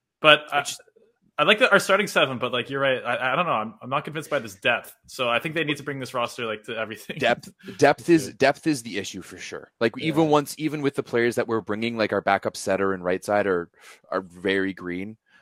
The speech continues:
Speaker 2: Um, like, I ba-, barely know who, who they are. Uh, and really, we're only three outside hitters deep on, on the other side. There's a lot of depth in the middle. Um, that's, that's the best place. And when, when both China and, uh,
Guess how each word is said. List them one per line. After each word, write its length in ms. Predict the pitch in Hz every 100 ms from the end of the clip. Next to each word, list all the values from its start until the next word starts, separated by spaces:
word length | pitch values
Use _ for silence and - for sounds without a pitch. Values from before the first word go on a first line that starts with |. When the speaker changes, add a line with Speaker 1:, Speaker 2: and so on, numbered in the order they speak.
| _
Speaker 2:
Um, 520 | 98 95 87 87 87 - _ _ _ _ 76
like, 360 | 80 90 - -
I 120 | 95
ba-, 240 | 82 95 95 98 85 80
barely 300 | 107 104 104
know 140 | 95 92
who, 240 | 101 98 -
who 120 | -
they 180 | 92 90
are. 280 | 87 92 101 _ - _
Uh, 360 | 95 98 92 92 -
and 280 | 110 110 107
really, 240 | 127 123
we're 180 | 107 107
only 180 | 107 104
three 240 | - 101
outside 340 | 92 95 90
hitters 300 | 78 85 76
deep 180 | - 80
on, 160 | 80 80 76
on 120 | 82
the 100 | 78
other 140 | 73
side. 260 | - 73 73 -
There's 160 | 110
a 40 | 98
lot 200 | 107 120
of 60 |
depth 260 | 117 110 117
in 100 | 101
the 60 |
middle. 360 | 101 104 117 139 _ _ _ _ 92
Um, 460 | 92 90 87 87
that's, 220 | 92 95 -
that's 240 | 98 -
the 120 | 101
best 280 | 92 90 -
place. 300 | 98 98 -
And 100 | 101
when, 360 | 98 95 92 98
when 220 | 113 98
both 160 | 95 98
China 400 | - 101 98 95 -
and, 360 | 90 85 82 90
uh, 180 | 80